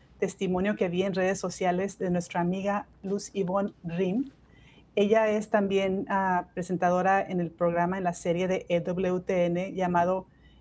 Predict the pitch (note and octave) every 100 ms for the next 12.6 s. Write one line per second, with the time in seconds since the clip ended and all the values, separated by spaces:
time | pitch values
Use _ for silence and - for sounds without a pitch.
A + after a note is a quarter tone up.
0 | _ _ _ - F#3+ F#3 - _ - G3+
1 | G3+ G3 G3 F#3+ F#3+ F3+ - F#3+ G#3 G#3+
2 | A3+ - F#3 - F#3 F#3+ F#3 E3+ - F3+
3 | D#3+ D#3+ - - G3 B3+ A3+ G#3+ G#3+ A3
4 | G3+ G3 - F#3+ - F3 E3 E3+ - -
5 | F#3 F#3+ F3 F3+ F#3+ F#3 E3+ E3 E3 -
6 | B3+ A#3 F3+ - - - F#3+ F#3 F#3+ F3+
7 | F#3 F#3 F#3 G#3 G3+ G3+ A#3 C#4 B3 G#3
8 | - G#3+ A3 A#3 A3 G#3 G3+ G3+ A#3 D4
9 | - - - - G3 F#3+ F#3+ - - -
10 | G#3+ G#3+ A3 G3+ G#3 G#3+ - F#3 F3+ -
11 | F#2+ F#3+ G#2+ G2 - - - F#3 - F3+
12 | - B3+ B3+ B3+ - G3